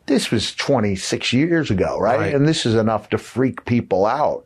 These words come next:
Speaker 2: Sure.
Speaker 1: They weren't comfortable with the Goldust character anyway, and the androgynous nature of that character.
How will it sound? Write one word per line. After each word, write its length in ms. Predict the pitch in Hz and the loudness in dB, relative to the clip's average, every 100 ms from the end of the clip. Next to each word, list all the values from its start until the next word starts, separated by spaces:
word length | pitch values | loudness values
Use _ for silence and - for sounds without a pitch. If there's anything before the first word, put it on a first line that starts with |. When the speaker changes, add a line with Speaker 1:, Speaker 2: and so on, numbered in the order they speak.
| - | -14
Speaker 2:
Sure. 300 | - 131 135 | -4 -4 0
Speaker 1:
They 120 | 127 | 0
weren't 240 | 165 127 - | 2 0 -2
comfortable 420 | 113 107 107 101 | -4 0 0 2
with 160 | 98 - | 2 0
the 80 | |
Goldust 600 | 87 98 101 90 90 - - | 0 2 2 2 -2 -2 -4
character 500 | 104 98 85 90 92 | -2 0 -2 0 2
anyway, 640 | 127 196 95 - - - | 2 2 0 -4 -8 -8
and 180 | 95 90 | -4 0
the 120 | 92 | 0
androgynous 880 | 92 87 95 98 87 95 87 85 92 | 0 0 0 0 0 0 0 -4 -2
nature 420 | 107 131 - 117 | 0 0 -2 -2
of 80 | 80 | 0
that 220 | 87 85 | -2 -2
character. 600 | 123 143 180 - 71 | -4 0 -2 -2 -4